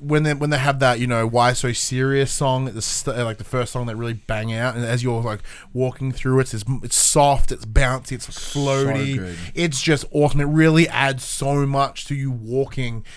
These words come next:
Speaker 1: just literally walking. You, uh, the big joke is, yeah, you were Amazon. Like,
Speaker 2: Yeah.
Speaker 1: you were just hiking, delivering assorted shit from one location to the other. Um, Dill, how have you found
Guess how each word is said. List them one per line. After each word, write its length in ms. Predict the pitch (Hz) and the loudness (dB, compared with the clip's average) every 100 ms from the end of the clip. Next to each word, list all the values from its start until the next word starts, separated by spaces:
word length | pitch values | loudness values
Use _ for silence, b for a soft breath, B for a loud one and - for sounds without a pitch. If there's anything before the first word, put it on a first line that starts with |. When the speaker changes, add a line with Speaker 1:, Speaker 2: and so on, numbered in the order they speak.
| B B - | B B -8
Speaker 1:
just 180 | 131 139 | -4 -2
literally 360 | 143 - 143 | -2 0 0
walking. 560 | 123 107 135 - 113 107 | 0 0 -2 -2 -8 -6
You, 200 | 135 123 | -6 -4
uh, 200 | 127 123 | -4 -2
the 140 | 139 | 0
big 200 | 143 160 | 2 2
joke 300 | 135 151 147 | 2 0 0
is, 80 | 143 | 0
yeah, 80 | 139 | 0
you 160 | 143 | 2
were 100 | 139 135 | 2 0
Amazon. 560 | 123 147 131 120 101 - B B B | 0 0 -2 -4 -8 -10 B B B
Like, 200 | 143 143 | 2 4
Speaker 2:
Yeah. 80 | 151 175 | 6 8
Speaker 1:
you 80 | 226 | 8
were 100 | 196 | 6
just 240 | 160 170 147 | 6 2 0
hiking, 580 | - 143 151 160 151 139 | 2 4 4 0 0 2
delivering 600 | 139 135 135 135 135 131 | 2 2 2 2 -2 -2
assorted 480 | 127 135 131 127 - | -4 -2 0 0 -2
shit 300 | 139 127 - | -2 -4 -4
from 120 | 123 | -4
one 200 | 120 117 | -2 -2
location 580 | 117 113 113 113 - 107 | -4 -4 -4 -6 -6 -10
to 100 | 104 | -10
the 160 | 104 107 | -8 -6
other. 300 | 107 95 - - B B B B B | -6 -8 -16 -18 B B B B B
Um, 540 | 135 143 143 139 135 - - 139 | 2 6 4 2 -4 -8 -14 0
Dill, 380 | 190 175 143 - | 4 6 4 0
how 280 | 147 165 196 | 0 2 4
have 120 | 180 | 2
you 120 | 180 165 | 0 -2
found 760 | - 147 147 143 143 143 123 | 0 0 2 2 0 -2 -6